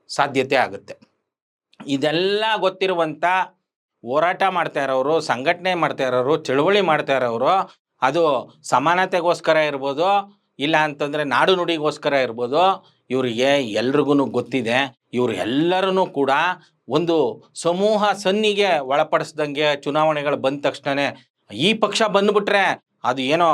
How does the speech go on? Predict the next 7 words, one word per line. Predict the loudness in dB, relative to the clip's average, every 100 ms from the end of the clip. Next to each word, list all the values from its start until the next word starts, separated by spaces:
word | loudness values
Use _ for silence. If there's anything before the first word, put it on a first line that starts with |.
| 0 -4 -12 -6
ರಕ್ತ | -4 0 0
ಕುಡಿದು | 2 2 2
ಬಿಡ್ತಾರೆ | 2 2 2
ಅನ್ನೋ | 0 -2
ಥರದಲ್ಲಿ, | -2 0 -2 0 -2 -2 -10 _ -4
ಆ, | 0 2
ಬಿಂಬಿಸಿ | 2 0 0 0 0 2 -2